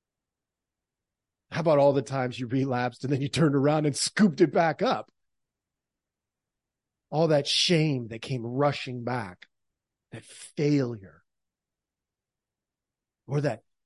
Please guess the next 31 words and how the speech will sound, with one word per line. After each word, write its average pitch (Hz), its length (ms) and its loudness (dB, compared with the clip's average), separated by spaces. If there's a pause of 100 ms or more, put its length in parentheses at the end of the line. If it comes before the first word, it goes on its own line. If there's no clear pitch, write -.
(240)
how 165 80 -4
about, 165 240 -4 (180)
how - 140 -14
about 185 280 -4 (220)
the 147 220 -4
other 175 200 4
things 147 360 -4
that - 180 -8
you 117 160 -10
keep 117 300 -14
in 101 140 -12
there? 90 260 -18 (1160)
Your 139 100 -4
secrets, - 840 -6
lies, 147 640 -2
deceptions, 123 800 -2
the 160 100 0
ones 220 360 0
you 208 100 -6
keep 214 380 -4 (1500)
even 180 360 -6 (240)
telling 151 420 -4
yourself. 104 720 -14 (1160)
"Eh, 143 200 -2
it's 131 180 -2
just - 220 -12
pornography. 113 640 -8
It 120 100 -6
won't 101 240 -10
hurt 110 180 -6
anybody." 101 680 -14